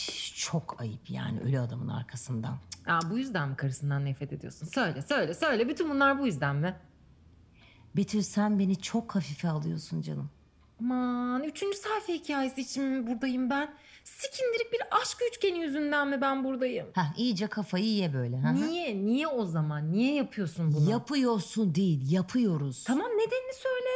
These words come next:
Speaker 1: Ya teklif ettiğimde bununla ilgilendiğini hatırlamıyorum. Ne oldu? Niye birden bu ilgi?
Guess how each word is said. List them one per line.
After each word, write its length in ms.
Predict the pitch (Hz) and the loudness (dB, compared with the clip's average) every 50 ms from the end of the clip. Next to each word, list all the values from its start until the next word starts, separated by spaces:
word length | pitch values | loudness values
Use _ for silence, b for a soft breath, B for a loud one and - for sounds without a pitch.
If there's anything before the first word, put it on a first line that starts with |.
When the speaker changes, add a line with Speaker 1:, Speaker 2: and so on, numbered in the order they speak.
| 523 494 - - - _ | -2 -2 -4 -12 -10 _
Speaker 1:
Ya 240 | - 175 233 302 294 | 0 2 2 2 0
teklif 380 | - 202 214 - - 349 349 - | -2 -4 -4 -2 -2 -4 0 0
ettiğimde 460 | 262 214 - - 247 247 233 269 196 | -2 -2 0 0 0 2 2 2 2
bununla 280 | 226 247 294 294 285 269 | 2 0 0 2 2 2
ilgilendiğini 640 | 196 220 202 196 233 247 240 240 233 208 240 269 | 2 2 2 2 2 2 2 2 0 0 0 -2
hatırlamıyorum. 680 | 330 - 330 - 311 277 311 311 415 392 370 311 247 214 | -2 -6 -8 -8 -8 -6 -6 -4 0 0 2 2 4 4
Ne 40 | 233 | 4
oldu? 320 | 277 403 494 539 554 508 523 539 453 320 | 4 2 0 -4 -4 -4 -2 0 2 2
Niye 200 | 302 330 381 466 480 | 4 4 2 2 0
birden 460 | 466 508 539 523 - 494 453 440 381 | -2 -6 -8 -2 0 2 2 2 0
bu 140 | 339 330 - | -2 -4 -2
ilgi? 380 | 311 320 262 240 285 294 277 | -2 -2 -2 -2 -2 -4 -4